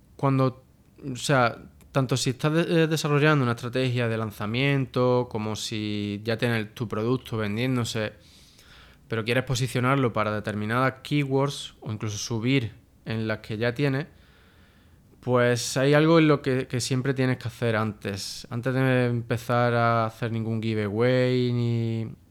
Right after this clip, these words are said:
nada, lo primero que tienes que hacer es analizar los costes nuevamente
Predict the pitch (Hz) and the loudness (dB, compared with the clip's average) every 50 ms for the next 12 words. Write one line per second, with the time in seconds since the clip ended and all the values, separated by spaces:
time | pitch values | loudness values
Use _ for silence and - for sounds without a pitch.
0 | _ _ - - - 107 110 113 117 123 127 135 143 165 190 - - _ - - | _ _ -10 -6 -4 -2 2 2 4 4 4 4 4 2 0 -4 -14 _ -20 -20
1 | - - - _ - - 113 107 117 117 123 131 131 135 131 127 - - 113 - | -20 -20 -20 _ -8 -6 -4 0 2 2 2 2 2 2 2 2 2 0 -2 0
2 | 131 127 131 135 131 - - 127 117 113 110 110 110 104 - - 123 127 123 127 | 0 2 2 2 0 -2 -4 -2 0 2 2 0 0 -2 -2 0 0 0 2 0
3 | 120 113 120 - - - 113 110 110 - - - - - - _ _ _ _ - | -2 -2 -4 -8 -6 -4 -4 -4 -4 -8 -14 -14 -14 -14 -16 _ _ _ _ -12
4 | - 117 113 110 107 107 107 107 107 101 - - 127 | -6 -4 -2 -2 0 0 -2 -2 -4 -4 -8 -12 -18